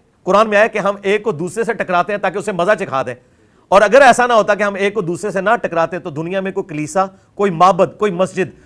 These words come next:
जो अल्लाह के जिक्र के लिए बनाई जाती है, ये सलामत ना रहते। ये सूरतुल हज की आयत नंबर चालीस है कि ये दुनिया में जो अमन कायम है, ये इसी वजह से है कि एक की टक्कर पे वो जो इमरान रियाज साहब ने कहा था, टक्कर के लोग मिले हैं, वो एक टक्कर दूसरी टक्कर पे आती है ना, तो फिर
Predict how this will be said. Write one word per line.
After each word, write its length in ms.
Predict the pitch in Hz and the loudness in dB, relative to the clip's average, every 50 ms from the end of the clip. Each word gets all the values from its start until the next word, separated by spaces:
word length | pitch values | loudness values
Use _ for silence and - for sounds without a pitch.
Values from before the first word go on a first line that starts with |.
| _ - | _ -4
जो 80 | - 190 | -2 0
अल्लाह 180 | 185 190 202 | 0 0 0
के 100 | 196 190 | -2 -2
जिक्र 220 | 147 160 170 220 202 | -4 -4 -4 -4 -4
के 80 | 208 | -4
लिए 140 | 208 196 190 | -4 -4 -4
बनाई 220 | 170 165 165 180 | -4 -2 -2 -2
जाती 220 | 165 170 156 170 185 | -2 -4 -4 -6 -8
है, 60 | 180 | -10
ये 60 | 185 | -10
सलामत 360 | 170 - 156 151 156 165 160 | -8 -8 -6 -6 -6 -6 -6
ना 80 | 147 156 | -6 -6
रहते। 220 | 139 135 123 - 110 - _ _ - | -6 -6 -8 -10 -12 -16 _ _ -12
ये 60 | 147 | -12
सूरतुल 320 | 151 - 175 170 180 196 180 | -8 -6 -4 -4 -4 -4 -4
हज 180 | 143 151 151 | -4 -4 -4
की 80 | - 180 | -4 -4
आयत 140 | 165 165 160 | -4 -4 -4
नंबर 220 | 165 165 156 180 - | -6 -10 -10 -12 -8
चालीस 360 | - 160 147 151 160 - - | -4 -4 -4 -4 -4 -8 -10
है 100 | 101 85 _ _ _ _ _ _ _ | -14 -16 _ _ _ _ _ _ _
कि 60 | - 175 | -6 -4
ये 100 | 185 190 | -4 -4
दुनिया 340 | 156 165 170 175 190 214 202 | -4 -6 -6 -4 -2 -2 -2
में 140 | 190 208 190 | -2 -2 -4
जो 60 | 190 - | -4 -4
अमन 260 | - 180 196 214 - | -4 -4 -4 -4 -4
कायम 280 | - 170 175 190 190 202 | -2 -2 -2 0 0 -2
है, 240 | 208 202 175 151 160 | -4 -4 -6 -8 -10
ये 60 | 175 | -10
इसी 200 | - 175 - 208 | -10 -10 -10 -8
वजह 200 | 214 208 185 175 | -4 -2 -2 -2
से 140 | 160 - 170 | -2 -2 -4
है 60 | 175 170 - _ _ _ _ _ | -6 -6 -8 _ _ _ _ _
कि 120 | 208 208 - 202 | -12 -6 0 2
एक 200 | 196 220 226 220 | 2 2 2 0
की 100 | 220 214 | -4 -8
टक्कर 300 | - 196 196 202 190 175 | -8 -6 -4 -4 -4 -4
पे 140 | 151 151 165 156 - _ _ _ _ - | -4 -6 -6 -8 -10 _ _ _ _ -12
वो 100 | 139 147 | -8 -6
जो 100 | 160 165 | -4 -4
इमरान 240 | 156 147 143 151 | -4 -2 -4 -4
रियाज 180 | 151 147 143 151 | -2 -2 -4 -2
साहब 180 | - 160 151 147 | -2 -4 -4 -4
ने 60 | 151 | -4
कहा 100 | 147 147 | -6 -6
था, 80 | 147 165 | -6 -6
टक्कर 300 | 151 - - - 185 185 | -6 -8 -6 -6 -6 -6
के 80 | 139 165 | -4 -6
लोग 220 | 139 147 143 123 | -6 -6 -8 -8
मिले 180 | 123 127 123 127 | -10 -10 -10 -10
हैं, 100 | 104 - _ _ _ _ _ _ | -10 -12 _ _ _ _ _ _
वो 180 | 135 151 180 - - | -10 -10 -8 -2 2
एक 240 | 208 220 233 226 - - | 2 2 2 2 0 -4
टक्कर 240 | 208 - - 226 196 | -4 -2 -2 -2 0
दूसरी 260 | 160 185 175 156 233 | 0 0 -2 -2 -2
टक्कर 260 | - 220 - 226 220 | -2 -2 -2 -2 -2
पे 100 | 180 196 | 2 2
आती 220 | 180 170 165 190 202 | 2 2 2 0 -4
है 100 | 196 190 | -4 -2
ना, 80 | 190 | -2
तो 140 | 190 196 180 | -2 -4 -6
फिर 280 | 135 151 190 202 185 | -4 -4 -4 -4 -6